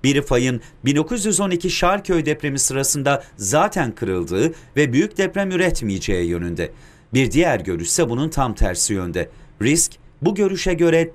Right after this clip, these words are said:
devam ediyor ve bu doğruysa altmış kilometre uzunluğundaki fay yedi virgül bir büyüklüğünde bir deprem üretecek.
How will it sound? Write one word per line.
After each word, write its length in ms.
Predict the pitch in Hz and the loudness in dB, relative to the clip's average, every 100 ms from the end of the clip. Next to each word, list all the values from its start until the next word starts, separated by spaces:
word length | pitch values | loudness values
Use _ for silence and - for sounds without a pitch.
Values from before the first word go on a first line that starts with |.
| - | 0
devam 400 | 127 131 113 87 | 0 2 0 -2
ediyor 460 | 82 95 87 73 - - - | -4 -2 -2 -4 -8 -20 0
ve 140 | 113 101 | 0 2
bu 160 | 113 | 0
doğruysa 680 | 104 95 107 208 - 101 78 - - | 2 2 2 0 -2 -2 -4 -8 -6
altmış 420 | - 151 - 214 - | 0 0 -2 -8 -4
kilometre 480 | 190 175 165 165 | -2 0 0 0
uzunluğundaki 680 | 156 127 143 135 127 123 135 | -2 0 -2 -2 0 -2 -2
fay 340 | 117 104 95 117 - - | -2 0 0 -2 -8 -6
yedi 260 | 131 160 214 | 0 2 2
virgül 380 | 208 165 190 135 | 0 2 0 2
bir 220 | 202 208 | -2 2
büyüklüğünde 500 | 175 170 170 156 160 | 2 2 2 2 2
bir 180 | 151 113 | 0 0
deprem 380 | 139 - 135 92 | -2 0 -2 0
üretecek. 600 | 82 85 104 95 85 | -2 -2 -4 -4 -4